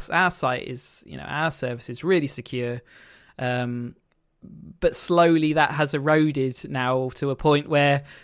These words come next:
they've had to now come out and say, "Right, we're not releasing updates until all of our security holes that we know about already and are in there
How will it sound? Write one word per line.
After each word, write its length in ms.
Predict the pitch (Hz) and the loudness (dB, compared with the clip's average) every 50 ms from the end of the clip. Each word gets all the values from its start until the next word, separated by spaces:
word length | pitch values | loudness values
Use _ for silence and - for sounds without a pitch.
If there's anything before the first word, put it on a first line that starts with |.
| _ - | _ 0
they've 120 | 139 139 | 2 2
had 220 | 143 156 160 151 | 4 2 2 2
to 140 | - - 147 | 2 0 0
now 180 | 139 135 135 131 | 0 0 0 0
come 220 | - - 147 139 | 0 -2 -2 0
out 100 | 131 131 | 0 -2
and 80 | - 127 | -2 -4
say, 140 | - 135 131 | -4 -2 0
"Right, 160 | 131 127 131 | 0 -2 -2
we're 60 | 135 | -2
not 200 | 139 151 - - _ - | -4 -4 -6 -8 _ -4
releasing 320 | 135 135 131 120 - 135 | -2 -2 -2 -2 -2 -2
updates 400 | 135 - - - 120 123 123 120 | -2 -2 -2 -2 -4 -4 -4 -6
until 240 | 120 117 - 131 127 | -12 -8 -6 -4 -4
all 220 | 123 135 135 131 | -2 -2 0 0
of 80 | 123 123 | 0 0
our 200 | 120 120 117 135 139 | -2 -2 -4 -6 -10
security 480 | - - 139 - 143 135 127 - 127 | -6 -6 -4 -2 0 -2 -2 -2 -2
holes 260 | 123 123 120 117 113 | -2 -2 -2 -2 -4
that 100 | - 117 | -8 -8
we 140 | - 131 127 | -6 -4 -4
know 160 | 123 127 127 | 0 0 0
about 240 | 123 113 - 120 117 | 0 0 -2 -4 -4
already 340 | - 117 120 123 120 120 117 | -4 -4 -4 -6 -6 -6 -8
and 120 | 117 117 | -8 -8
are 40 | 113 | -8
in 220 | 120 117 - - - | -10 -10 -12 -12 -10
there 400 | 131 123 123 120 120 - - | -8 -8 -6 -6 -8 -10 -12